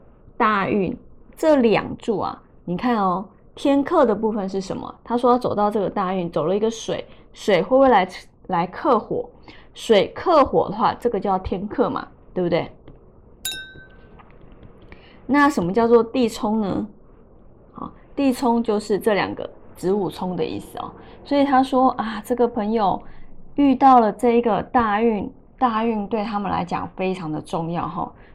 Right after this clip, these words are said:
遇到了一个天克地冲，地冲，他这个大运会不会出事啊？哈，他就很担心，所以把这个八字po到网络上，这样问大家。那，嗯，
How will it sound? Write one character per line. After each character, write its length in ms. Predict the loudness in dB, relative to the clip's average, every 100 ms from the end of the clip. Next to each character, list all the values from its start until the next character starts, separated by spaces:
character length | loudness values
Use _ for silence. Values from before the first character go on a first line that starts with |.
| -2
遇 120 | 2
到 200 | 4 6
了 100 | 6
一 20 | 6
个 120 | 4
天 260 | 2 2
克 240 | 2 2 0
地 180 | -2 -2
冲， 320 | -2 -2 -6 -18 -8
地 140 | -4 -4
冲， 320 | -2 -2 -4 -18 -16
他 440 | -8 -2 0 -2 -6 2
这 180 | 4 4
个 140 | 2
大 260 | -2 -2 -2
运 160 | -4
会 380 | -6 0 2 0
不 260 | -2 -4 -2
会 220 | -4 -4
出 320 | -6 -8 -8
事 320 | -8 -8 -6
啊？ 60 | -8
哈， 280 | -10 -10 -10 -14 -20 -20 -16
他 100 | -8
就 160 | -4 -4
很 220 | -4 -6
担 220 | -4 -6
心， 240 | -6 -8 -4
所 120 | -4
以 80 | -4
把 200 | -4 -6
这 120 | -8
个 120 | -6
八 200 | -6 -8
字 160 | -8 -8
po 220 | -6 -6
到 140 | -6
网 180 | -6 -6
络 160 | -8 -10
上， 240 | -12 -12 -12
这 40 |
样 120 | -14 -14 -20 -16 -8
问 180 | -6
大 220 | -6 -8 -10
家。 260 | -12 -12 -14 -20 -20 -20 -6
那， 300 | 0 2 0 -6 -20 -10
嗯， 500 | -6 -4 -4 -4 -8